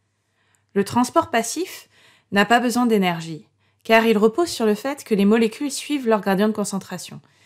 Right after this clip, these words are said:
c'est-à-dire qu'elles descendent le long de leur gradient de concentration. Je vais le noter ici, donc descendre le gradient, gradient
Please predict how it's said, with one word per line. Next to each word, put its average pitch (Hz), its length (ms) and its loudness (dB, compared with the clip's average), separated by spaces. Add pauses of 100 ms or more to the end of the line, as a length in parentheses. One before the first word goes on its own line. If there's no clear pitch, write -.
(200)
c'est-à-dire 214 560 -2
qu'elles 196 200 -2
descendent 247 640 -2 (120)
le 220 140 6
long 233 160 2
de 233 80 0
leur 208 120 2
gradient 190 280 -4
de 190 60 -6
concentration. 165 640 -14 (680)
Je - 140 -4
vais 190 140 2
le 180 180 0
noter 180 300 -4
ici, 269 520 -6 (160)
donc 175 200 -12
descendre 269 840 -4 (1120)
le 190 280 0 (1080)
gradient, 180 680 -6 (1400)
gradient 170 680 -10